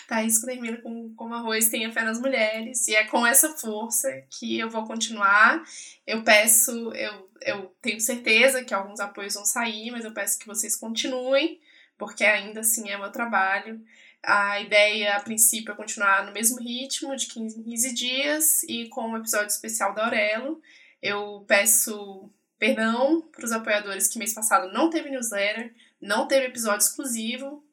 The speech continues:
por todos os motivos que a gente já falou aqui, mas a partir do mês que vem a gente continua, então. E é isso, muito obrigada, tá, por ser essa parceirona. A gente se vê já já,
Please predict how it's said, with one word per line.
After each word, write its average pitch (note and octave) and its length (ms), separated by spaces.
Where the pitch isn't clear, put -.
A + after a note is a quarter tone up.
por G3+ 160
todos C4+ 220
os C4+ 60
motivos B3 340
que - 80
a G#3 40
gente - 100
já A3 80
falou G#3 280
aqui, B3 460
mas G#3 500
a A3+ 60
partir A3+ 260
do A3 80
mês G#3+ 220
que A#3 100
vem G3+ 240
a G#3 60
gente A3 420
continua, A3 640
então. A3 420
E B3+ 560
é C4+ 160
isso, C4+ 340
muito A3+ 240
obrigada, A3 540
tá, G#3+ 440
por A#3+ 220
ser - 260
essa A3 220
parceirona. C#4 800
A G#3 80
gente A3 200
se - 80
vê A3+ 140
já A#3 200
já, - 440